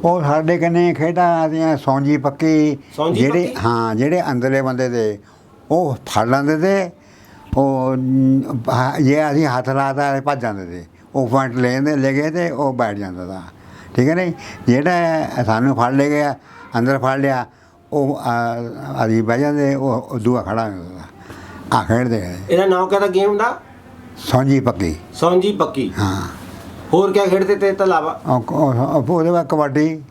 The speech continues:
Speaker 2: ਕਬੱਡੀ ਖੇਡੀ ਤੁਸੀਂ?
Speaker 1: ਹਾਂ, ਹਾਂ, ਖੇਡੀ। ਇਹ ਨਿਆਣੇ ਤਗੜੇ ਤੇ ਜ਼ਿਆਦੇ।
Speaker 2: ਅੱਛਾ।
Speaker 1: ਹਾਂ, ਮੁੰਡੇ ਹੋਰ ਵੀ ਗਏ, ਜੱਟਾਂ ਜੁੱਟਾਂ ਦੇ ਸਾਰੇ ਇਕੱਠੇ ਹੋ ਜਾਂਦੇ।
Speaker 2: ਅੱਛਾ।
Speaker 1: ਹਾਂ।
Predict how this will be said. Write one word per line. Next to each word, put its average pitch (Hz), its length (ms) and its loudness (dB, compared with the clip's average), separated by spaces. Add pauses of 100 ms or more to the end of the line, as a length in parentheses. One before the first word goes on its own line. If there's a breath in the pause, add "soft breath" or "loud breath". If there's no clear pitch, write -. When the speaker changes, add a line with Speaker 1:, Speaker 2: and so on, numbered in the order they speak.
(300)
Speaker 2:
ਕਬੱਡੀ 165 320 0
ਖੇਡੀ 180 200 -2
ਤੁਸੀਂ? - 200 0
Speaker 1:
ਹਾਂ, 110 100 0
ਹਾਂ, 110 220 -2
ਖੇਡੀ। 143 340 0
ਇਹ 139 100 0
ਨਿਆਣੇ 131 460 0
ਤਗੜੇ 117 300 0
ਤੇ 131 60 -2
ਜ਼ਿਆਦੇ। 135 540 -2 (280 loud breath)
Speaker 2:
ਅੱਛਾ। 117 360 -6
Speaker 1:
ਹਾਂ, 101 300 0
ਮੁੰਡੇ 127 440 4
ਹੋਰ 131 260 0
ਵੀ 156 160 2
ਗਏ, 143 220 0
ਜੱਟਾਂ 135 360 -2
ਜੁੱਟਾਂ 127 320 -4
ਦੇ 127 120 -2
ਸਾਰੇ 139 220 0
ਇਕੱਠੇ 123 400 -6
ਹੋ 113 80 -2
ਜਾਂਦੇ। 113 380 -2 (240)
Speaker 2:
ਅੱਛਾ। 117 360 -2 (100)
Speaker 1:
ਹਾਂ। 95 540 -2